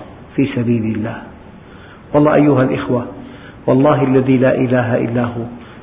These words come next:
نحن لم نذق شيئا إطلاقا.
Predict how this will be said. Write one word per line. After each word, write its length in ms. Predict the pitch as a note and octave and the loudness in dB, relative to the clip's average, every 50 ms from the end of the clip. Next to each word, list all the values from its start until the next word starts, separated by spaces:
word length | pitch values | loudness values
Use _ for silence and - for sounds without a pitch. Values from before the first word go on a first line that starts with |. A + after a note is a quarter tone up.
| - - - | -20 -6 -2
نحن 340 | D3 D#3 D#3 - - - C#3+ | 0 0 0 0 -2 0 2
لم 320 | C#3+ C#3 C3+ D3 C#3 C#3+ | 2 4 4 4 4 4
نذق 340 | C#3+ C3+ B2 B2+ C3 - - | 2 2 2 2 -2 -2 -6
شيئا 300 | - B2+ A2+ G#2+ - - - - - - - - - - - - - - - - - - - | -6 -6 -4 -4 -6 -8 -12 -16 -18 -20 -20 -20 -20 -20 -20 -20 -20 -20 -20 -20 -20 -2 0
إطلاقا. 800 | - - - - - D#3 D#3 D#3 D#3 - - C#3 B2+ A#2 G#2+ | 0 0 0 0 2 2 4 4 4 2 0 -2 -2 -2 -4